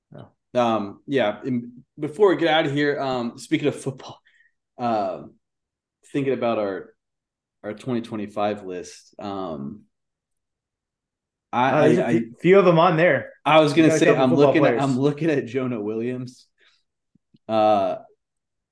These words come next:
Speaker 2: I, I'm having a
Speaker 1: Spo-,
Speaker 2: hard
Speaker 1: spoilers, huh? You're going,
Speaker 2: <laughs>
Speaker 1: you're going spoilers already.
Speaker 2: I, I'm not, well, I, I'm not gonna reveal where he's ranked. It's high.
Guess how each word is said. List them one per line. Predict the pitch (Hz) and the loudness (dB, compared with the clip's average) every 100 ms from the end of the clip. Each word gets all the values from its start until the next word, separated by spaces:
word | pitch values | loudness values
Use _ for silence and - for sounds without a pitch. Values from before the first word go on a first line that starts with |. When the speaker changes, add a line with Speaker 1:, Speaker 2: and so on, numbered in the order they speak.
| _ _ _ _ _ | _ _ _ _ _
Speaker 2:
I, | - - - - 302 - - - - - - _ _ _ _ _ _ | -16 -14 -14 -18 -20 -20 -14 -10 -10 -12 -20 _ _ _ _ _ _
I'm | 151 | 0
having | 185 226 220 | 4 4 4
a | |
Speaker 1:
Spo-, | 160 | 4
Speaker 2:
hard | - 151 165 180 160 | 0 4 6 6 -2
Speaker 1:
spoilers, | - 190 254 285 185 147 | 0 6 8 8 6 6
huh? | 139 151 233 - _ _ _ | 2 2 0 -4 _ _ _
You're | 143 | 2
going, | 180 202 143 | 4 4 2
Speaker 2:
<laughs> | 151 | 0
Speaker 1:
you're | |
going | 170 190 156 | 0 0 0
spoilers | - 160 214 175 127 | -4 0 2 2 0
already. | 120 113 160 | -4 -2 2
Speaker 2:
I, | 196 196 | 2 2
I'm | 214 | 2
not, | 262 294 - | 4 2 4
well, | 190 185 156 - - | 0 0 -10 -14 -10
I, | 170 | -6
I'm | |
not | 196 240 240 | -2 -2 -2
gonna | 202 | -2
reveal | 175 151 123 127 165 170 151 139 120 120 _ _ _ _ _ | -2 -2 -4 -4 0 2 2 0 -2 -8 _ _ _ _ _
where | 127 131 147 | -10 -4 -4
he's | 131 117 104 | -4 -8 -8
ranked. | 113 117 92 147 | -8 -8 -8 -6
It's | 196 | -6
high. | - 135 90 - | -2 -2 -2 -8